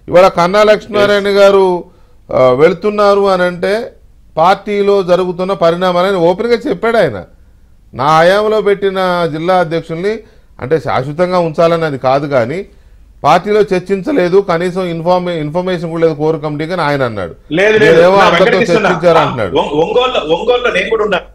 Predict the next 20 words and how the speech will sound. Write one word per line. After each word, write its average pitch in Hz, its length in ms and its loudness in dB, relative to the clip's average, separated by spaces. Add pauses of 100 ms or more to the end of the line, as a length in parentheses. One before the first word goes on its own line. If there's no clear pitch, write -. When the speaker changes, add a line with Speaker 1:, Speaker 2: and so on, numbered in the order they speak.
Speaker 2:
ఒంగోలులో 202 400 -2
సమావేశాలు 185 580 -8
జరుగుతా 156 300 -4
ఉంటే 135 440 -6 (240)
ఆ 117 80 -2
రోజు 190 220 0
ఆ 170 60 0
జిల్లా 156 300 -2
అధ్యక్షుల్ని 175 520 -6
పిలిచి 170 340 -6
ఒక 165 200 -4 (480)
one 165 160 -2
to 208 80 2
one 185 140 2
వ్యక్తిగతంగా 185 540 -2
ఆ - 20 -2
రోజు 170 140 -4
మాట్లాడడం 156 420 -4
జరిగింది. 143 460 -8
Speaker 1:
మ్మ్. 113 280 -10